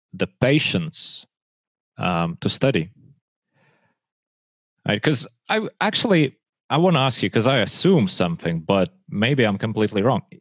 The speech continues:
If you study six hours, seven hours per day,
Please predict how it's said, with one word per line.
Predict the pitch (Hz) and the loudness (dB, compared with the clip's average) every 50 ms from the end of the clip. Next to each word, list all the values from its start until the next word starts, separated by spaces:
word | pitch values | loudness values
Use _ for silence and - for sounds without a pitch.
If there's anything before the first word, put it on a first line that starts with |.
| _ | _
If | - 160 165 - - | -2 -2 -2 -2 0
you | 247 226 190 | 0 0 0
study | - - - 156 156 147 147 147 139 135 127 120 117 - _ _ _ _ - | 0 -2 -2 0 0 0 2 2 2 2 2 0 -2 -6 _ _ _ _ -10
six | - - 139 127 - - 104 | -4 -2 -2 -2 -2 0 0
hours, | 95 95 90 85 80 80 - | 2 2 2 2 2 0 0
seven | - - 113 110 101 104 101 | 0 0 0 0 2 0 0
hours | 98 95 92 87 85 - | 0 0 0 0 -2 -4
per | - - 92 87 | -4 -2 -2 0
day, | 85 98 95 85 76 | 0 0 0 0 -2